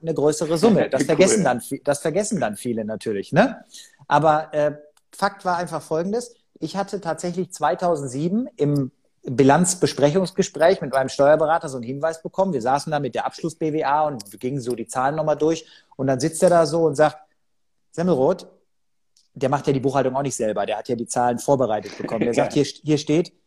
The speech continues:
Speaker 1: Sie haben siebzehntausendzweihundert netto für Seminare ausgegeben. Was haben Sie sich denn dabei gedacht?“ Da sag ich, „Wie meinen Sie das?“ Ja, da sagt er, „Jetzt stellen Sie sich mal vor, Sie hätten die nicht gemacht,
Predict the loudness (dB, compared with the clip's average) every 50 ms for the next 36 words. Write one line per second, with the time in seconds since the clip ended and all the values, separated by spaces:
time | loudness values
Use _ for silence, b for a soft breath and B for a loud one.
0 | _ _ _ _ -2 -2 -2 0 0 -2 -4 -4 -2 -2 -2 -2 0 0 0 0
1 | 0 -2 -6 -8 -8 -6 -4 -2 -2 -2 -2 0 -2 -4 -2 0 0 0 0 0
2 | -2 _ _ -4 -2 -2 0 0 0 0 0 0 0 0 0 0 -2 -2 -4 -6
3 | -8 -10 -8 -6 -4 -4 -4 -4 -4 -2 -2 -2 -2 -2 0 0 2 2 4 4
4 | 4 2 2 0 -2 -2 -4 -4 -8 -16 _ _ _ _ _ _ _ _ _ _
5 | _ _ _ _ -10 -2 0 0 0 0 0 -2 0 2 2 4 4 4 4 2
6 | 2 0 -2 -4 -8 B B B B -2 2 4 4 4 4 2 2 2 2 2
7 | 2 2 2 2 2 2 0 -2 -2 -2 0 -2 -2 0 -2 -2 -2 -4 -4 -4
8 | -2 0 -2 -2 0 -2 0 0 0 -2 -4